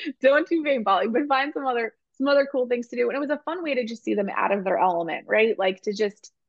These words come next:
be like, "Hey, we're all here." Um, I, but the ropes course was really cool because we did this thing. They split us up into two,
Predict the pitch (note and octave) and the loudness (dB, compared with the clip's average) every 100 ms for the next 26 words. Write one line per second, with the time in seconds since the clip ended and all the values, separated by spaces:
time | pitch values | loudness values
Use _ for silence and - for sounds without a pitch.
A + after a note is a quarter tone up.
0 | _ - G#3+ G#3 - A#3 G3 G3 F#3+ G3 | _ -2 0 0 0 0 2 0 0 0
1 | G3+ F#3 F3+ F3+ - - - G3+ G3+ G#3 | -2 0 0 -2 -8 -12 -2 0 2 -2
2 | - A#3+ A3 A#3+ F#4 - A3+ A3 G3+ G3+ | 0 0 4 4 2 -2 -4 -4 -6 -6
3 | F#3+ G3 F3+ F#3+ F#3+ F#3+ G3 G3 G3+ - | -6 -6 -6 -4 -4 -2 0 0 -2 0
4 | F#3 F3+ F#3 F3+ F#3+ F#3+ - F#3 F#3+ F#3 | -2 0 -6 -4 -2 -2 -2 0 0 0
5 | F#3+ - F#3 - F#3 - F#3 F3+ F3 | -4 -4 -10 -6 -6 0 2 2 0